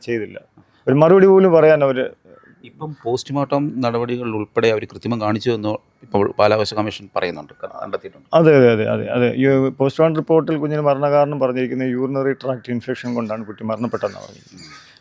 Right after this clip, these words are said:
Speaker 1: പക്ഷേ ക-, കൈ, ഡോക്ടർ ഞങ്ങളോട് പറഞ്ഞ പ്രകാരം കൈയുടെ എല്ലിൻ്റെ പൊസിഷൻ തെറ്റിയിട്ടുണ്ട്, അത് പിടിച്ചിടണം എന്ന് പറഞ്ഞ ചികിത്സയ്ക്കാണ് ഞങ്ങളവിടെ നിന്നിട്ടുള്ളത്. അങ്ങനെയുള്ള കുട്ടി യൂറിനറി ട്രാക്ട് ഇൻഫെക്ഷൻ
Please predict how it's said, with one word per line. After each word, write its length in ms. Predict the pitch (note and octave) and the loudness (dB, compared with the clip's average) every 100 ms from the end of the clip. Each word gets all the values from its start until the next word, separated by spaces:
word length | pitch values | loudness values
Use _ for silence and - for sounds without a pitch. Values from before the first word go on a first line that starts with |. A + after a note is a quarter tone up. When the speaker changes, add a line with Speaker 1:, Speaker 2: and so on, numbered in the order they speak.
| _ | _
Speaker 1:
പക്ഷേ 200 | - D#3+ E3+ - | 2 4 4 2
ക-, 100 | D#3 C#3 - | -2 -2 0
കൈ, 100 | C#3+ D#3+ D3+ | 2 4 4
ഡോക്ടർ 220 | D3 D3+ F3+ E3+ | 2 4 4 4
ഞങ്ങളോട് 260 | E3 E3+ D#3+ | 4 4 4
പറഞ്ഞ 180 | D#3 D#3 | 2 2
പ്രകാരം 360 | D3+ D3 C#3+ - - | 2 2 2 0 0
കൈയുടെ 260 | C#3+ D3+ C#3+ | 0 2 0
എല്ലിൻ്റെ 240 | C#3 D3+ D3 | 0 -4 -4
പൊസിഷൻ 340 | C#3+ C#3 D#3 - _ _ _ | -6 -6 -10 -10 _ _ _
തെറ്റിയിട്ടുണ്ട്, 500 | C3+ D#3+ D#3 C3 B2 - - | -2 -2 -4 -4 -6 -8 -12
അത് 100 | D#3+ E3 | -10 -4
പിടിച്ചിടണം 500 | F#3+ F#3+ F3+ D3+ E3+ D3+ | -4 0 0 0 -2 -2
എന്ന് 140 | D#3 C#3+ | -2 2
പറഞ്ഞ 200 | C#3+ D3 D3+ | 2 0 -2
ചികിത്സയ്ക്കാണ് 520 | C#3 C#3+ - B2 B2+ C3 | 0 -2 -2 -2 0 0
ഞങ്ങളവിടെ 340 | C3 D3 B2 A#2 | 2 2 2 0
നിന്നിട്ടുള്ളത്. 440 | A2+ A2 - - - - _ _ - | -4 -6 -12 -20 -20 -20 _ _ -2
അങ്ങനെയുള്ള 320 | C3+ F#3 F3 D#3 | 2 4 4 4
കുട്ടി 220 | C#3+ D#3 D#3 - C3+ | 0 -2 -2 -4 -4
യൂറിനറി 360 | C#3+ E3 D#3 D#3+ | -2 0 0 -2
ട്രാക്ട് 260 | D3+ D3 C#3+ | 0 -2 -2
ഇൻഫെക്ഷൻ 360 | C3+ - B2+ C3 | -6 -6 -8 -6